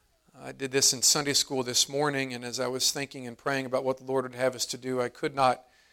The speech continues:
get some of these things off my mind. I believe it's what he would have us to do. Let's all stand to our feet in honor of the Word of God, if you would, please.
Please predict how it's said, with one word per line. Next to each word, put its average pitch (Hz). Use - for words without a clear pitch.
get 127
some 139
of 131
these 127
things 139
off 135
my 120
mind. 120
I 117
believe 127
it's -
what 131
he 120
would 120
have 123
us 113
to -
do. 127
Let's 170
all 170
stand 160
to 147
our 143
feet 147
in 139
honor 135
of 123
the 131
Word 131
of 117
God, 131
if 127
you 131
would, 139
please. 131